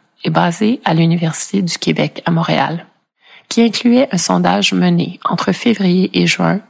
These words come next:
deux mille vingt-deux auprès de quatre mille participants de dix-huit ans et plus, qui a démontré que quatre-vingt-trois pour cent des personnes hétérosexuelles considéraient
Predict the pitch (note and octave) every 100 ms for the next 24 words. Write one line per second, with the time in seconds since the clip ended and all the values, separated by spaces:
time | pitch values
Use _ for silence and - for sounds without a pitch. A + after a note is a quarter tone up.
0 | - G3 G3+ F#3 E3 C#3+ C#3 - _ _
1 | _ - - - - F#3+ - G#3 F#3+ G3
2 | - - G#3+ - G#3+ G#3+ F3 D#3 - -
3 | - E3 E3+ C#3+ D3 E3 F#3+ - F#2+ D#2+
4 | - - - _ _ _ _ - - -
5 | - - A3 A3 A3+ A3 - - D3+ -
6 | - D3 - _ _ _ _ _ - G3+
7 | - A#3+ A#3 - E3 - - E3+ F3 E3+
8 | D#3+ - F3+ F3 G3+ G3 A3 G#3 - E3
9 | - D#3 D3 E3+ - - - - - -
10 | A3+ - G#3+ G3+ A3 A#3+